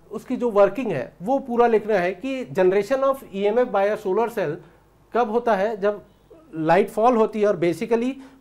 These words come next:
वहाँ पे तीन प्रोसेसेस होते हैं, एक तो होता है जनरेशन, सेपरेशन and कलेक्शन। अब जनरेशन क्या, जैसे ही लाइट आपकी फॉल होती है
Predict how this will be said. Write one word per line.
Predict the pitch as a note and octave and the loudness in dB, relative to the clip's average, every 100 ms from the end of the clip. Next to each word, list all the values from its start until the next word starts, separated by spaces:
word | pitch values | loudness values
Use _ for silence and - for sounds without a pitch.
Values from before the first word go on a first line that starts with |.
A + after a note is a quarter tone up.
| - | -4
वहाँ | F#3 A3 | 0 2
पे | A3 F#3 | 2 0
तीन | - A#3 C4 C4 | -2 -6 -6 -2
प्रोसेसेस | G#3+ G3 A3+ C4+ C4+ A3 | -2 -2 -4 -4 -6 -4
होते | G3+ F#3 D3+ | -4 -4 -4
हैं, | F#3+ - - _ _ - | -4 -8 -20 _ _ -2
एक | G#3+ B3+ | -2 0
तो | B3+ | -2
होता | G3+ A3 | -2 -2
है | A3 | -2
जनरेशन, | D#3 D#3+ F3+ F#3 C4+ C#4 - _ _ - - | 0 -2 -2 -2 -2 -4 -14 _ _ -14 -2
सेपरेशन | F3+ F3+ A#3+ B3 C4 G3+ - | -2 0 -2 0 -2 -2 -2
and | F#3+ C4 C4 - _ - | 0 0 -4 -18 _ -2
कलेक्शन। | G3 A3+ A3+ A3 F#3 - - | 0 0 -2 -4 -4 -10 -6
अब | F#3+ D#3+ | -6 0
जनरेशन | G#3 G3+ G#3+ B3 C4+ | 2 4 2 2 0
क्या, | C4 B3 D3+ | 4 2 4
जैसे | F3 G3 C4+ | 2 0 -2
ही | B3 | 0
लाइट | F#3 G3+ B3+ | 2 2 2
आपकी | B3 A#3+ C4 | 0 0 -6
फॉल | B3+ A3+ B3 | -2 0 2
होती | A3+ A#3 A3 | 0 -2 -4
है | F3+ | -4